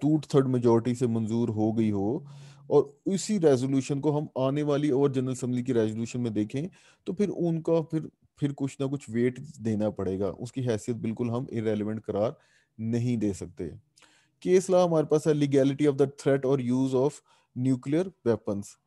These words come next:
इंटरनेशनल कोर्ट ऑफ जस्टिस ने नाइनटीन नाइंटी सिक्स में करार दिया था कि जनरल असेंबली की रेजोल्यूशन है, बेशक वो बाइंडिंग उनकी नेचर नहीं है, लेकिन फिर भी वो नॉर्मेटिव वैल्यू, नॉर्म्स का दर्जा हासिल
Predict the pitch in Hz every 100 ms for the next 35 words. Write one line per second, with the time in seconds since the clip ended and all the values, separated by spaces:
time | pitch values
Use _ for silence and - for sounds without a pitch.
0 | _ _ _ _ _ _ - 107 101 117
1 | 127 127 139 131 135 127 123 - 135 143
2 | 123 117 131 123 117 117 131 123 123 120
3 | - - 107 104 101 101 101 123 156 _
4 | _ _ _ 143 131 147 170 185 151 160
5 | 151 175 165 139 117 113 127 127 160 139
6 | 151 202 - 170 147 135 156 160 107 117
7 | 120 135 151 - 123 120 127 110 107 135
8 | 127 107 104 107 107 110 101 87 117 135
9 | 139 - - 185 196 156 156 156 143 123
10 | 117 117 110 131 110 104 98 113 160 127
11 | 113 120 135 131 - 110 98 110 147 160
12 | 101 92 131